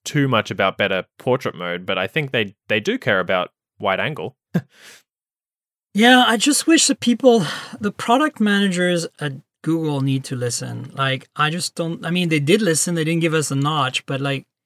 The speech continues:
Speaker 2: it's kind of almost like they're giving us the finger for, like, bitching
Speaker 1: Yeah.
Speaker 2: about the notch last year.
Speaker 1: Yeah. Yeah.
Speaker 2: And that's not appropriate behavior. Sorry. And look, I'm a, you know, I, I don't know if you know this, Christian, but I'm a big Pixel Nexus fan. I use, my
Speaker 1: Oh,
Speaker 2: daily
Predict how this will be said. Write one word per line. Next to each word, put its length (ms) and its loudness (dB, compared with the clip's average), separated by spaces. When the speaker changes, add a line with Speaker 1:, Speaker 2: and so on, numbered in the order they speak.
Speaker 2:
it's 140 -4
kind 160 4
of 60 4
almost 300 4
like 120 2
they're 100 2
giving 340 2
us 140 0
the 120 0
finger 580 6
for, 220 -4
like, 200 0
bitching 280 4
Speaker 1:
Yeah. 60 8
Speaker 2:
about 200 4
the 80 -4
notch 320 0
last 320 -6
year. 320 -8
Speaker 1:
Yeah. 200 -14
Yeah. 200 2
Speaker 2:
And 140 0
that's 240 -2
not 300 0
appropriate 580 -8
behavior. 600 -8
Sorry. 540 -6
And 160 6
look, 160 4
I'm 180 6
a, 160 2
you 140 4
know, 140 2
I, 120 2
I 160 2
don't 80 2
know 60 0
if 100 -2
you 80 2
know 160 4
this, 160 2
Christian, 300 -4
but 100 0
I'm 160 0
a 160 -2
big 300 -6
Pixel 380 -4
Nexus 440 -4
fan. 300 -4
I 140 -2
use, 340 -4
my 140 0
Speaker 1:
Oh, 60 4
Speaker 2:
daily 100 2